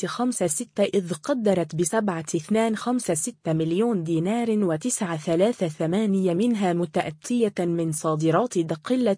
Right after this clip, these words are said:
النور. بلغ معدل السعر المسجل خلال شهر أفريل ألفين وستة وعشرون نحو خمسة ثمانية اثنان دالكوغ،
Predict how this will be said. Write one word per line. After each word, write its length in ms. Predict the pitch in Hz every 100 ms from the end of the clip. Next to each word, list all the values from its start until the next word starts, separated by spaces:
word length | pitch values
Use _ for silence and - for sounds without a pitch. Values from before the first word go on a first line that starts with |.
| -
النور. 640 | 208 214 247 180 139 - _ _ _ _ _ _
بلغ 460 | - 220 311 240 185
معدل 540 | 175 165 240 202 190
السعر 500 | 175 151 - 294 254
المسجل 760 | 190 160 160 - 240 202 175 156
خلال 600 | 151 202 190 240 247 170
شهر 440 | - 247 226 208 202
أفريل 520 | 185 - 208 247 214
ألفين 540 | - 156 190 240 220
وستة 640 | 160 151 269 - 214 208 165
وعشرون 640 | 156 151 156 202 247 233
نحو 340 | 202 185 - 165
خمسة 380 | 151 233 240 180
ثمانية 680 | - 175 160 151 190 220 180
اثنان 480 | 170 - 196 226 185
دالكوغ، 500 | 170 226 185 - 254